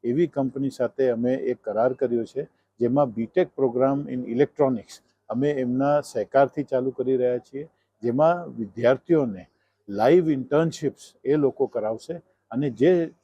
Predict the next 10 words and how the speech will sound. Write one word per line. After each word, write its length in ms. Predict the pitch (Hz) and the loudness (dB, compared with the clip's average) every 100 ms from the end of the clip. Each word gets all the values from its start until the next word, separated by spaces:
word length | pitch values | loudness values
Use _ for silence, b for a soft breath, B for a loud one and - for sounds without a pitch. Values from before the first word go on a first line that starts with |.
| 113 | -14
વિદ્યાર્થીઓ 800 | 107 101 127 127 - 147 101 87 | -8 2 2 2 -2 -2 -2 -8
વ્યવસ્થિત 540 | 107 120 143 - 170 143 | -4 -2 -2 -2 -2 0
રીતે 380 | 135 117 139 143 | -4 0 2 2
એ 180 | 123 | 0
બધા 340 | 123 104 113 156 | -4 -4 0 -2
પ્રોજેક્ટ્સ 500 | - 107 113 147 - | -2 -6 -4 -6 -6
પૂરા 180 | 127 131 | -2 -2
કરશે, 380 | 127 110 139 160 _ _ - | -2 -6 -6 -8 _ _ -8
એમને 320 | 117 127 156 | -4 0 0
ત્યાં 480 | 131 - 147 143 | -2 0 2 2